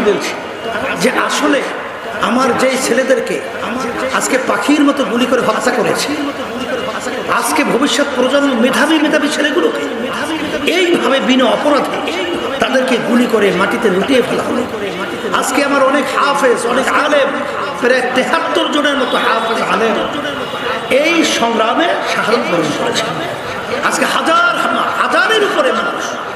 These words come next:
সাধারণ আমার ভাইরা, আজকে ছোট বাচ্চারা, আজকে ঘরের ভিতরে মা বোনরা পর্যন্ত, যেখানে তাদের কোনো নিরাপত্তা ছিল না, এই অবস্থায় যারা নাকি এই কাণ্ড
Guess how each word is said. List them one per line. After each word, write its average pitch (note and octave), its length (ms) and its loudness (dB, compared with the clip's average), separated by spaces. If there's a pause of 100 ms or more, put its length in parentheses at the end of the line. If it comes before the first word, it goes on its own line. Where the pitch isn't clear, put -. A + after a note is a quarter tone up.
(160)
সাধারণ D#4 320 2
আমার C#4+ 220 2
ভাইরা, G#3+ 320 0 (800)
আজকে D4 200 0 (100)
ছোট D#4+ 100 2 (100)
বাচ্চারা, D4+ 400 0 (880)
আজকে - 260 0 (1000)
ঘরের E4+ 320 2
ভিতরে D4+ 340 2 (140)
মা F#4+ 220 4
বোনরা G4 280 2
পর্যন্ত, D#4+ 540 0 (560)
যেখানে B3 340 0
তাদের B3+ 400 2 (920)
কোনো A#3 160 4
নিরাপত্তা C#4 640 2
ছিল - 160 0
না, A3 220 2 (720)
এই A#3+ 320 2
অবস্থায় F#3+ 720 2 (600)
যারা G#3+ 220 0
নাকি A#3+ 240 2
এই A3+ 100 2
কাণ্ড G#3+ 240 0